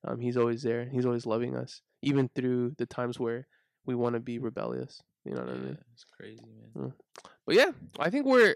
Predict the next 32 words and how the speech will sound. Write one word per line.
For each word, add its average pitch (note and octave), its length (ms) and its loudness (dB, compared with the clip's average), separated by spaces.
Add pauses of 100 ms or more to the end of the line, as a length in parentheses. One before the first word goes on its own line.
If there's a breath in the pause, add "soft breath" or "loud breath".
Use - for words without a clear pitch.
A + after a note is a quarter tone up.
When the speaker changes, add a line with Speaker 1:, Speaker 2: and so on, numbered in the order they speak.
Speaker 1:
I F3 60 2
think A3 140 -2
that's A#3 180 10
good. E3+ 400 6 (380)
Speaker 2:
Yeah. A#2+ 300 -14 (180)
Speaker 1:
What D3+ 60 0
do E3+ 60 4
you F3+ 60 0
think? C#3 240 0 (400)
I C#3 60 -4
don't C#3+ 80 0
know C#3 80 0
why C3+ 160 2
my C3 120 0
voice C3+ 280 2
w-, - 140 -12 (220)
went C3+ 140 2
high C3 140 0
pitched C3+ 300 -4
like C#3 160 -6
that. C#2+ 200 -4
Speaker 2:
<laughs> - 380 -14
This G#2+ 240 -14
crazy A2 400 -8
'cause G2+ 220 -12
we A2 120 -8
literally A2 300 -8
had G2+ 220 -10
a G2 60 -10
multitude G2+ 520 -14
of G2 80 -18
topics. - 640 -18